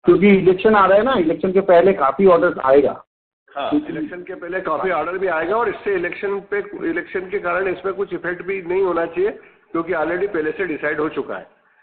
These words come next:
Speaker 2: तो
Speaker 1: नहीं, वो
Speaker 2: इलेक्शन
Speaker 1: तो ठीक है, मगर इलेक्शन, इलेक्शन के पहले ये सबसे ज्यादा प्रेशर सरकारी प्रेशर भी आपके ऊपर रहेंगे, क्या आप लोग जितना चाहे एग्जीक्यूट कीजिए, so that, you know, so that farmers, farmers will be happy।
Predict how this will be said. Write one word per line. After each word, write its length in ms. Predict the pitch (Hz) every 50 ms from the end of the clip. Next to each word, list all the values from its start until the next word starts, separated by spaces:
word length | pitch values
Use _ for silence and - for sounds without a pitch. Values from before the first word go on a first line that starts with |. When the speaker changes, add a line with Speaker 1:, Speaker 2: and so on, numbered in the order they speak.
| _ _ _ _ _ _
Speaker 2:
तो 60 | -
Speaker 1:
नहीं, 80 | 156 151
वो 120 | 185 175
Speaker 2:
इलेक्शन 200 | 160 180 180 -
Speaker 1:
तो 0 |
ठीक 260 | 202 _ 190 196 - 190
है, 140 | 202 226
मगर 240 | 202 185 170 185 175
इलेक्शन, 540 | 160 151 156 147 - - 190 180 - - - - _ -
इलेक्शन 340 | 139 143 165 - - 196 190
के 80 | 190 208
पहले 480 | 202 202 170 175 180 185 202 202 190 180 - - _ _
ये 320 | - 135 127 123 117 - - -
सबसे 300 | 131 123 123 - 180 165
ज्यादा 280 | 151 160 160 147 180
प्रेशर 440 | 175 - 156 160 151 - 180 180 160 151 151 - - _ _ _ _ _ _ _ _ _ _
सरकारी 360 | - 127 123 123 147 151 160 151
प्रेशर 300 | 160 151 147 175 170 165
भी 100 | 160 185
आपके 280 | 160 156 - - 160
ऊपर 180 | 151 - 156 147
रहेंगे, 380 | 147 143 139 139 143 151 151
क्या 200 | 143 - 151 147
आप 300 | 143 139 131 131 - -
लोग 120 | 143 139 127
जितना 280 | 127 127 123 135 143
चाहे 340 | 135 - 135 113 113 123 131
एग्जीक्यूट 480 | 123 - 98 101 110 - - - - -
कीजिए, 380 | - 120 - - - - - - _ _ _ _ _ _ _ _ _ _ _ _ _ _ _ _ -
so 140 | - 131 135
that, 160 | 135 - 143
you 120 | 127 120
know, 100 | 123 120 117 110 _ _ _ _ _ - 123 123
so 160 | 123 143 143 147
that 120 | 147 151 147 - - -
farmers, 280 | 139 147 151 165 160 151
farmers 500 | - - - 143 139 147 170 170 156 147
will 200 | 151 151 - 147
be 60 | -
happy। 220 | 120 107 - 107